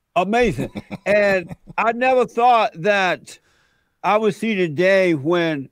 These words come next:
Speaker 1: America, white people were afraid of black radical lesbians.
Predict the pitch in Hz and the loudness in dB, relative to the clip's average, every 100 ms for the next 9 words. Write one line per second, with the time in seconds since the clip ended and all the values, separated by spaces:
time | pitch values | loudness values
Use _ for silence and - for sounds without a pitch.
0 | - 180 180 226 254 220 143 - 113 104 | -6 -4 -2 -2 0 -2 -4 -6 -10 -12
1 | _ _ _ _ _ 214 277 - - 214 | _ _ _ _ _ 2 2 0 -6 -4
2 | 175 165 160 170 151 - - 208 226 196 | -2 0 0 0 -2 -6 -4 -2 0 0
3 | 170 131 175 202 202 - - 147 185 190 | -2 -2 -2 0 0 -4 -8 -2 0 0
4 | 185 185 175 180 202 147 143 | -2 -4 0 0 0 -2 -8